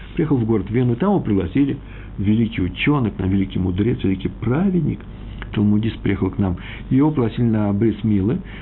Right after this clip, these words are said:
э, на брит мила, и там он был сандаком, человеком, который держит ребенка в талите,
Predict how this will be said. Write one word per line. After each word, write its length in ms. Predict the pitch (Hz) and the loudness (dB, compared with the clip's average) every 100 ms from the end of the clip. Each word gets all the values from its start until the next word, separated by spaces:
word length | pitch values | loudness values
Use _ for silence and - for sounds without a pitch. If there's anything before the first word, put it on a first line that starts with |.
| - - | -8 -2
э, 280 | 107 104 | 0 2
на 320 | 101 107 101 92 | 2 2 0 0
брит 320 | 101 135 123 | 2 2 2
мила, 400 | 104 87 85 175 - - - | 0 0 0 -2 -6 -10 -8
и 80 | - | -2
там 160 | 143 | 0
он 160 | 147 107 | 2 2
был 180 | 98 110 | 2 0
сандаком, 540 | 107 101 143 175 120 - - - - - - - - - - | 0 2 2 0 -4 -6 -12 -12 -10 -10 -10 -10 -12 -12 -6
человеком, 300 | - 120 - | -2 0 0
который 300 | 90 90 92 | 0 0 0
держит 260 | 92 90 - | 0 0 0
ребенка 440 | 98 107 139 - - - - - - | 0 2 2 0 -6 -12 -12 -12 -6
в 20 | |
талите, 440 | - 90 123 135 | 0 2 2 2